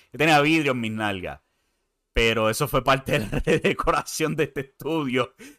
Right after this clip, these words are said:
<laughs> Milagro que no me corté. Pero pueden apreciar todo eso ahora. Y también me gustaría otro póster de videojuego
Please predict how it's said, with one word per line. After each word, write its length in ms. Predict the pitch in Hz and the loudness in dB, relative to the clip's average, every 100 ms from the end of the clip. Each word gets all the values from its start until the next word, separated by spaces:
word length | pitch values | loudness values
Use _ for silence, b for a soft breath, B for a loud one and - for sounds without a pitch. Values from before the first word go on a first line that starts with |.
| - 220 - | -10 -8 -10
<laughs> 600 | 359 - _ 311 285 160 | -10 -10 _ -14 -12 -4
Milagro 540 | 160 147 160 196 202 | 0 4 4 4 2
que 80 | 185 | 2
no 100 | 180 | 0
me 120 | 170 | 0
corté. 580 | 151 147 - 117 101 _ _ _ _ _ _ _ _ _ _ - | 0 -2 -2 -2 -2 _ _ _ _ _ _ _ _ _ _ -4
Pero 160 | 120 | -2
pueden 200 | 110 113 | 0 0
apreciar 420 | 123 120 113 120 117 | 0 0 -2 -4 -4
todo 300 | 117 104 98 | -4 -2 -2
eso 200 | 95 98 | -4 -4
ahora. 220 | 87 85 | -2 -4
Y 40 | |
también 280 | 90 107 113 | -6 -6 -6
me 60 | 135 | -6
gustaría 360 | 120 113 101 | -8 -8 -6
otro 720 | 101 104 107 101 92 87 80 - _ _ _ _ _ _ | -6 -6 -8 -8 -8 -8 -10 -14 _ _ _ _ _ _
póster 840 | - 147 151 - - 131 123 107 - _ _ _ _ | -4 -2 -4 -10 -2 2 2 0 -4 _ _ _ _
de 100 | 110 | -4
videojuego 720 | 123 123 110 113 120 120 101 | 0 2 2 2 2 2 0